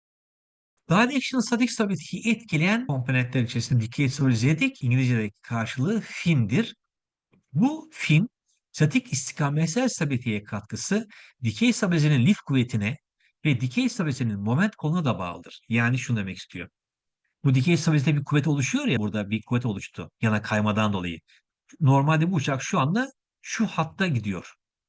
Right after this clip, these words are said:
Ama burnu sola kaymış. Burada bir açı oluşmuş ve sola doğru çeken bir kuvvetle uçağın burnunu sağa doğru çekecek. Diyor ki, bu dikey stabilizenin büyüklüğü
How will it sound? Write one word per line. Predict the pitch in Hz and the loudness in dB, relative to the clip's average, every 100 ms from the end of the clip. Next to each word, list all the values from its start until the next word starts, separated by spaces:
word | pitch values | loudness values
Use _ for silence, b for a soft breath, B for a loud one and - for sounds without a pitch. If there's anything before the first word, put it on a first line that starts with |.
| - | -4
Ama | 156 214 151 | 0 2 4
burnu | 147 202 | 4 4
sola | - 139 - | 2 0 0
kaymış. | 101 90 85 - - _ _ _ _ B - | -4 -8 -12 -14 -18 _ _ _ _ B 0
Burada | 170 165 | 2 2
bir | 240 | 2
açı | - 170 | 2 4
oluşmuş | 123 117 208 240 - | 2 2 0 0 -2
ve | 208 220 - | -2 -2 -8
sola | - 175 123 | -2 0 2
doğru | 127 214 254 | 2 0 -2
çeken | - 160 - 185 202 | -6 -4 -2 -2 -4
bir | |
kuvvetle | - 151 151 147 165 240 165 | -4 -2 0 0 -2 -2 -4
uçağın | 127 165 151 120 | -6 -4 -2 -2
burnunu | 151 240 | -2 -4
sağa | - 165 208 | -2 -2 -2
doğru | 135 | -4
çekecek. | 208 147 120 104 - _ _ _ _ _ _ _ - | -6 -6 -4 -6 -10 _ _ _ _ _ _ _ -6
Diyor | 131 285 247 | -2 0 -2
ki, | - 92 - _ _ - | -4 -8 -10 _ _ -4
bu | 208 175 | -2 -2
dikey | 151 233 240 | -2 0 0
stabilizenin | - 160 139 175 226 117 | 0 2 2 2 2 2
büyüklüğü | 117 120 123 120 131 | 4 4 2 2 4